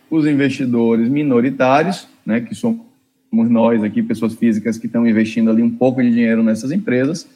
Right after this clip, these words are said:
porque ele quer ter uma oportunidade de ter um ganho sobre uma parcela maior, pagando já um múltiplo pra esses investidores interessantes, né?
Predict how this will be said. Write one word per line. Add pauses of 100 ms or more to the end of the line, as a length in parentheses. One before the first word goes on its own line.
(540)
porque
ele
quer
ter
uma
oportunidade
de
ter
um
ganho
sobre
uma
parcela
maior,
pagando
já
um
múltiplo
pra
esses
investidores
interessantes, (800)
né?